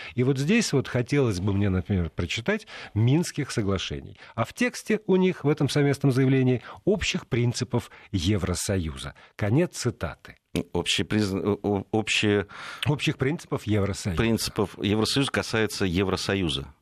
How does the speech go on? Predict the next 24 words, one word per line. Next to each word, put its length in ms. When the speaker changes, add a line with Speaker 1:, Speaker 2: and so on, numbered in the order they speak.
Speaker 2:
Насколько 340
я 200
помню, 340
ни 140
Украина, 640
ни 120
Россия 600
Speaker 1:
Я 240
Speaker 2:
не 100
Speaker 1:
так, 100
Speaker 2:
являются 500
Speaker 1:
так, 140
так 200
и 20
я 200
о 20
том 260
же. 180
Понимаешь, 340
и 80
я 340
о 100
том 320
же. 160